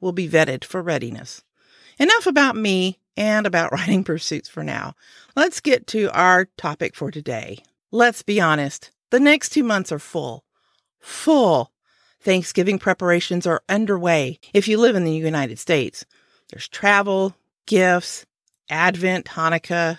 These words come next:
Christmas, Boxing Day, Kwanzaa, the ever-popular National Fruitcake Day, the day you give your fruitcakes away, will be here before you know it. Then New Year's Eve will arrive, and it will be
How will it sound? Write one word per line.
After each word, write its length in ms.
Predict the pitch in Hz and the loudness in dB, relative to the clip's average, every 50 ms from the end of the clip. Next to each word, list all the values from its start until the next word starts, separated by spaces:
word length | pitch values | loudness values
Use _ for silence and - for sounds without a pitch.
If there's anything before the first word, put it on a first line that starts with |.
| - _ | -10 _
Christmas, 540 | _ - 240 226 214 - - 220 208 190 - | _ -2 0 0 0 0 -2 -4 -4 -4 0
Boxing 480 | - 214 208 202 202 - - 196 196 | 2 2 2 2 2 -2 -2 -2 2
Day, 200 | 190 196 185 190 | 2 4 2 2
Kwanzaa, 600 | 185 - 208 202 196 196 190 190 190 190 185 180 - _ _ _ _ _ _ _ _ - _ | 2 2 4 4 4 4 4 4 4 4 4 4 0 _ _ _ _ _ _ _ _ -6 _
the 80 | 247 254 | 4 4
ever-popular 760 | 269 226 240 233 - 262 240 - 247 220 214 220 214 208 | 4 4 2 2 2 2 2 2 2 0 2 2 2 2
National 640 | 196 196 185 175 190 214 190 180 - - 196 190 175 | 2 0 -2 -2 -2 -2 -2 -2 -4 -4 -2 -4 -4
Fruitcake 720 | 165 - - 269 294 - _ - - 269 254 - _ - - | -6 -6 -6 -8 -8 -8 _ -8 -6 -6 -6 -6 _ -16 -4
Day, 520 | 196 233 220 214 214 220 226 240 247 - _ _ _ _ _ _ _ _ | 0 2 2 2 2 0 -2 -4 -8 -14 _ _ _ _ _ _ _ _
the 100 | - 190 | 0 2
day 140 | 196 214 190 | 4 4 4
you 160 | 208 190 190 | 4 2 -2
give 180 | 180 170 196 190 | -2 -2 -2 -2
your 120 | 190 185 | -2 -4
fruitcakes 500 | 180 - 208 196 - - 180 - - - | -6 -6 -8 -8 -8 -10 -12 -10 -8 -6
away, 420 | - 160 160 160 175 196 233 - _ _ _ _ _ _ _ _ - | -6 -4 -2 -2 -2 -2 -4 -6 _ _ _ _ _ _ _ _ -4
will 80 | 208 | -2
be 140 | 202 220 220 | 0 0 0
here 180 | - 226 226 208 | 2 2 4 4
before 280 | 202 190 - 196 185 | 2 0 0 0 0
you 120 | 190 185 180 | 2 2 0
know 180 | 165 160 185 | 0 2 2
it. 120 | 233 302 - _ _ _ _ _ _ _ - | 0 -2 -4 _ _ _ _ _ _ _ 0
Then 260 | 262 311 277 247 226 | 2 4 4 4 4
New 120 | 240 277 | 4 4
Year's 380 | 285 262 240 233 240 247 - - - | 4 4 4 2 2 0 -2 -4 -4
Eve 260 | 196 196 180 170 170 | -4 -2 -2 -2 -4
will 180 | 170 160 170 165 | -6 -6 -4 -4
arrive, 540 | 156 156 160 160 156 151 131 127 123 - _ _ _ _ _ _ _ _ _ | -2 -2 0 0 0 0 0 -2 -6 -8 _ _ _ _ _ _ _ _ _
and 140 | - 170 190 | -6 -2 -2
it 140 | 202 - | -2 0
will 180 | - 202 202 208 | 0 -2 -2 -2
be 460 | 185 190 190 190 175 156 143 143 - | -2 -2 -2 -2 -4 -4 -6 -8 -10